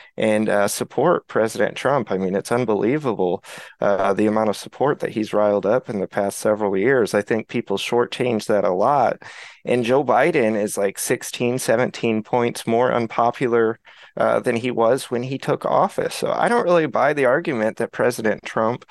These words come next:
is, uh, unelectable. Where do you stand on that, Greg?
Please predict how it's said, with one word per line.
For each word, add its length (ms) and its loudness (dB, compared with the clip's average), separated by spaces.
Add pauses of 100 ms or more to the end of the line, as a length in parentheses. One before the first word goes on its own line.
(360)
is, 240 0
uh, 320 2
unelectable. 720 0
Where 140 0
do 80 -2
you 80 -4
stand 360 -2
on 120 -2
that, 180 -4 (100)
Greg? 340 -6